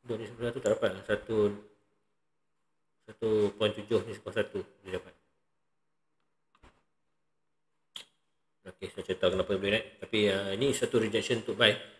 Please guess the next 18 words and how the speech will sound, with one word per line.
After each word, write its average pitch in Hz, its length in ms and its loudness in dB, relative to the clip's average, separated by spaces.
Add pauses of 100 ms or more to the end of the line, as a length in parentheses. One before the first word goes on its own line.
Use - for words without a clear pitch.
(520)
Ah, 101 400 -6 (240)
mungkin 117 240 -8
dia 107 160 0
akan 107 240 -2
turun, 107 320 2
mungkin - 400 -4
dia 98 160 -4
akan 92 160 -8
naik. 101 160 -10 (2000)
Mungkin - 160 -10
dia 98 100 -4
akan 101 300 -2
sambung 101 340 2 (220)
kenaikan 101 400 0
ataupun 98 400 -4
dia 95 80 0
akan 98 160 0
turun 101 220 0